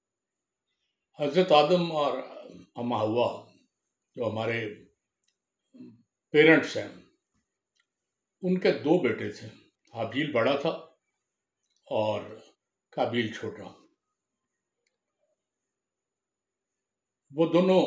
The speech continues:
मेहनत मजदूरी करते थे। जो हाबील था वो चरवाहा था, basically जानवर पालना, उन्हें फिरना। जो काबील था ना, वो किसान था, वो मुख्तलिफ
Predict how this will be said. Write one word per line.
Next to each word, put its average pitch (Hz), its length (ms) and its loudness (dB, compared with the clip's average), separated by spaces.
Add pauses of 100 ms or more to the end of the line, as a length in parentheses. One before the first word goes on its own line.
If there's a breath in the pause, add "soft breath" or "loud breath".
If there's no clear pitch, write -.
मेहनत 143 340 0
मजदूरी 131 380 -2
करते 139 380 0
थे। 123 240 -8 (220)
जो 139 160 -2
हाबील 123 500 -2
था 143 120 -2 (640)
वो 156 260 -2 (100)
चरवाहा 135 480 6
था, 110 240 -4
basically - 500 -18 (580)
जानवर 127 420 0 (100)
पालना, 113 420 -2
उन्हें 107 300 -8
फिरना। - 640 -20 (540)
जो 160 120 -2
काबील 170 460 2
था 143 180 -2
ना, 117 100 -8 (540)
वो 180 240 0
किसान 131 520 0
था, - 140 -16 (800)
वो 147 460 8
मुख्तलिफ - 840 -6